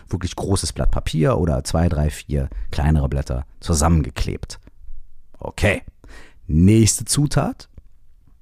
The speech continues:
Ähm, Stifte, wenn ihr möchtet. Äh,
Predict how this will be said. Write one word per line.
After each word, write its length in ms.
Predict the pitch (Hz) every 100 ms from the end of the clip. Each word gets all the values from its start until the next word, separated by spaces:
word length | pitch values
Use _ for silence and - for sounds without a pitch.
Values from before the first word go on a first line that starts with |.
| - - - - - - - - -
Ähm, 580 | 104 107 110 107 104 - - - - - - - - -
Stifte, 520 | - 123 117 - -
wenn 120 | 95
ihr 80 | 82
möchtet. 500 | 80 82 120 - - - - - - -
Äh, 420 | 69 69 69